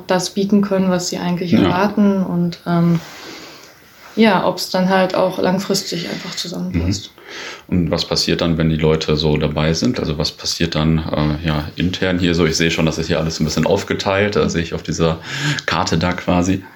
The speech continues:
Speaker 1: Genau, also wir haben verschiedene Ressorts und die Leute können sich halt überall einbringen, wo sie wollen.
Speaker 2: Mhm.
Speaker 1: Wenn sie hier ankommen, sortieren sie sich halt grob zu einem Ressort zu. Das heißt aber natürlich nicht, dass man nicht überall reinschnuppern
Speaker 2: Mhm.
Speaker 1: kann. Das ist auch mal sehr gewünscht.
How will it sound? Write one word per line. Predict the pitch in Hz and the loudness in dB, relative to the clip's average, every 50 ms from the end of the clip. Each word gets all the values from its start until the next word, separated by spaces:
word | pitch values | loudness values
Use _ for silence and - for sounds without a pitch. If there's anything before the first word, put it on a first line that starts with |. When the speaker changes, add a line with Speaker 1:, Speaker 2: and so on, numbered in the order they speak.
| - - - - - - - - | -20 -20 -20 -20 -20 -20 -4 -2
Speaker 1:
Genau, | 214 202 190 185 | 2 4 4 4
also | 170 190 190 190 190 | 4 4 2 2 2
wir | 196 190 | 2 2
haben | 196 196 196 | 2 0 -2
verschiedene | - 185 - - 202 202 190 - | -4 -4 -4 -2 0 2 2 2
Ressorts | - - - - 233 254 269 269 269 269 - - | 0 -2 0 2 4 4 6 6 4 2 0 -4
und | - - - 202 196 196 196 190 190 190 190 196 196 190 190 190 - | -6 -4 0 2 4 4 4 4 2 2 0 0 -2 -2 -4 -4 -4
die | 196 185 180 | -4 0 2
Leute | 185 190 196 196 - - | 4 4 4 2 0 -2
können | - 196 202 | -2 0 0
sich | 196 190 - | 0 -2 -2
halt | 185 - - | -6 -4 -2
überall | - 202 208 202 190 | 0 2 2 2 2
einbringen, | - - 196 202 202 196 190 190 185 | 2 2 2 2 2 2 2 0 -2
wo | 175 | -2
sie | 175 175 185 180 | -2 -4 -2 0
wollen. | 190 233 254 262 269 | 2 4 6 6 6
Speaker 2:
Mhm. | 269 269 - - - - - - - _ _ | 4 2 0 -8 -18 -20 -20 -20 -20 _ _
Speaker 1:
Wenn | 196 202 202 | 4 4 4
sie | 202 | 4
hier | 196 202 - - | 4 2 2 2
ankommen, | - 196 208 208 - 214 202 196 196 196 196 196 208 208 | 2 2 2 2 4 2 2 2 2 2 0 0 0 0
sortieren | - 185 180 - - 208 196 202 | 0 -2 -2 0 2 2 4 4
sie | 190 | 4
sich | 190 190 190 - | 2 2 0 -2
halt | 175 170 - | -4 -6 -4
grob | 180 180 196 202 196 190 | 0 2 2 2 2 0
zu | - - | -4 -4
einem | - - 175 180 180 165 | -2 0 0 0 0 0
Ressort | 175 170 - - 170 170 170 - | -2 -2 -2 -4 -4 -4 -4 -2
zu. | - 247 247 254 | -2 0 0 2
Das | - 190 185 - | 2 0 -2 0
heißt | - 185 180 180 - | -2 -2 -2 -2 -4
aber | - 170 | -4 -4
natürlich | 170 - 180 170 196 | -4 -4 -4 -2 0
nicht, | 196 196 196 - | 0 0 0 0
dass | 180 170 - | -4 -4 -2
man | 175 170 175 | -2 0 0
nicht | 170 165 - - | 0 -2 -2 -4
überall | 208 196 202 - 185 180 | 0 2 2 2 2 2
reinschnuppern | 202 226 254 - - 233 208 220 208 208 | 2 2 2 2 2 2 2 4 2 4
Speaker 2:
Mhm. | - | 4
Speaker 1:
kann. | 214 202 196 | 2 2 2
Das | 190 175 175 - | 0 -2 -6 -8
ist | - - 190 | -8 -6 -4
auch | 180 | -4
mal | 180 185 180 170 | -2 0 -2 -2
sehr | 175 175 - | -2 -4 -4
gewünscht. | - 180 180 208 220 220 226 220 - | -4 -4 -2 2 2 2 2 0 -2